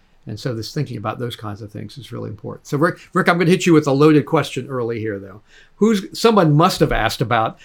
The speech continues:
what happened to my twenty things? Why are there eighteen things?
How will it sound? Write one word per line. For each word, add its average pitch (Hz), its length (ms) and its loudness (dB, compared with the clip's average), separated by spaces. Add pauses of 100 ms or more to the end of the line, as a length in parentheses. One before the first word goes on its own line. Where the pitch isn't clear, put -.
(180)
what 247 180 4
happened 185 320 2
to 143 80 2
my 131 160 0
twenty 165 400 0
things? 113 420 -8
Why 170 160 0
are 175 80 0
there 131 220 -4
eighteen 143 500 -2
things? - 500 -12